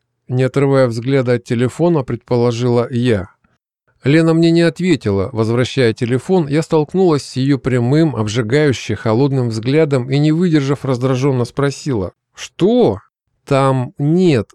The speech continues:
старательно выговаривая слова и не отводя от меня глаз, ответила Лена.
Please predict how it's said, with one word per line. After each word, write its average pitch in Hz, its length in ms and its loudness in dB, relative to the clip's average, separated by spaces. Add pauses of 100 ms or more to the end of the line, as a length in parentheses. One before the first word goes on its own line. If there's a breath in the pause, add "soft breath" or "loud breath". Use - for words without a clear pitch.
старательно 120 640 -2
выговаривая 117 800 0
слова 120 520 0
и 143 100 2
не 123 100 -2
отводя 120 400 -2
от 113 100 -4
меня 120 260 -2
глаз, 139 320 0
ответила 120 540 -2
Лена. 120 400 0